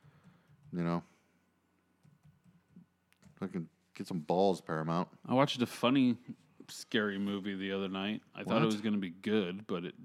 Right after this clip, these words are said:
Speaker 2: didn't
Speaker 1: What
Speaker 2: turn out.
Speaker 1: funny, scary movie?
Speaker 2: Ghost Team.
Speaker 1: Oh, jeez.
Speaker 2: <laughs> Justin Long is in it. Um, the guy
Speaker 1: I saw the
Speaker 2: fr-,
Speaker 1: previews for it.
Speaker 2: yeah, the guy from Napoleon Dynamite.
Speaker 1: Yeah.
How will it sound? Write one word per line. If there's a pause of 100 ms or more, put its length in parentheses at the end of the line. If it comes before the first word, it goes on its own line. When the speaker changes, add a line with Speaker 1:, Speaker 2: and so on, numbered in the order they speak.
(100)
Speaker 2:
didn't (120)
Speaker 1:
What
Speaker 2:
turn
out.
Speaker 1:
funny,
scary
movie? (200)
Speaker 2:
Ghost (120)
Team. (1200)
Speaker 1:
Oh,
jeez. (1300)
Speaker 2:
<laughs> (300)
Justin
Long
is
in
it. (440)
Um,
the
guy
Speaker 1:
I
saw
the
Speaker 2:
fr-,
Speaker 1:
previews
for
it. (200)
Speaker 2:
yeah,
the
guy
from (340)
Napoleon
Dynamite. (220)
Speaker 1:
Yeah.